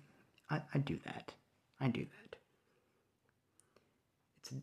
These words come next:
it's a defense mechanism. Because I am I always have been, and as far as I can tell, I <laughs> always will be, just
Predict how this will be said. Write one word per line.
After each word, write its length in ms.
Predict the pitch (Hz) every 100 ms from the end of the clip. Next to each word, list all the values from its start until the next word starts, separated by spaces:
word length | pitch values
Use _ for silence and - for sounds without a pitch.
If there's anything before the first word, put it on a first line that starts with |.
| -
it's 120 | -
a 40 |
defense 480 | 107 - - 113 -
mechanism. 600 | 98 - 78 - - 139 - _ _ _ _ _ _ _ _ - - -
Because 320 | 120 120 110
I 200 | 107 -
am 440 | 139 107 95 98 - - _ _ _ _ _ _ _ -
I 60 | 98
always 320 | 87 147 143
have 320 | - 175 135
been, 240 | 117 107 95
and 200 | 120 110
as 80 |
far 220 | - 156 147
as 120 | 127
I 80 | 120
can 160 | 120
tell, 220 | 120 139
I 160 | 123 123
<laughs> 20 |
always 360 | 175 139 127 120
will 240 | 135 139
be, 180 | 113 113
just 400 | 110 165 175 170